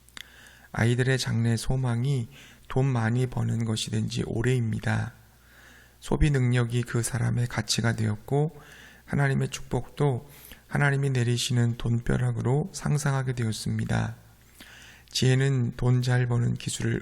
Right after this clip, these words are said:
의미하는 시대에 살고 있습니다.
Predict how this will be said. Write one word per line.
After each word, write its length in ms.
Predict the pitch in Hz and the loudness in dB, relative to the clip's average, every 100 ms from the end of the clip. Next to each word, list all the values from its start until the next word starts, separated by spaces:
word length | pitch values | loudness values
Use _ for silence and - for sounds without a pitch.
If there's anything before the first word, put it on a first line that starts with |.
| - | 0
의미하는 540 | 127 131 139 131 127 | 2 2 2 2 0
시대에 600 | 123 - 117 117 139 127 - - - - | -2 -2 0 2 0 -2 -6 -20 -20 -14
살고 420 | - 147 139 151 | -6 -2 0 0
있습니다. 720 | 123 - 113 113 110 107 | 0 -2 -2 -2 0 -2